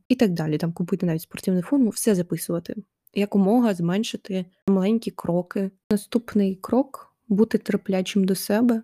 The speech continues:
не очікувати, що одразу все вийде, але це хороший показник того, чи готові ви витратити на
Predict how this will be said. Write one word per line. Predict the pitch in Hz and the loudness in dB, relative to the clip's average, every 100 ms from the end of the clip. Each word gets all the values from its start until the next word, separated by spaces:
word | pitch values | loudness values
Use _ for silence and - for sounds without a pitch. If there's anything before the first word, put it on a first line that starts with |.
| _ - | _ 6
не | 233 | 6
очікувати, | 240 269 - - 240 196 | 6 0 -2 -4 -2 -6
що | - - 190 185 - | -8 -4 -2 -2 -4
одразу | 185 214 214 208 | -2 0 0 0
все | - 190 | -4 -4
вийде, | 196 277 294 226 220 _ | 0 0 0 -4 -4 _
але | 202 202 | 0 0
це | 226 233 | 0 -4
хороший | - 202 202 202 | 0 0 0 -6
показник | - - 190 180 196 196 | -8 -6 -4 0 0 0
того, | - 180 190 202 | -4 -4 -2 -4
чи | - | -4
готові | 185 180 190 180 175 | -4 -2 -2 -2 -2
ви | 180 190 202 _ - | 0 -2 -4 _ -2
витратити | 202 - 196 - - - 190 185 180 - _ | 0 0 -4 -4 -14 -4 -2 0 -2 -8 _
на | 190 185 185 262 | 0 0 0 -4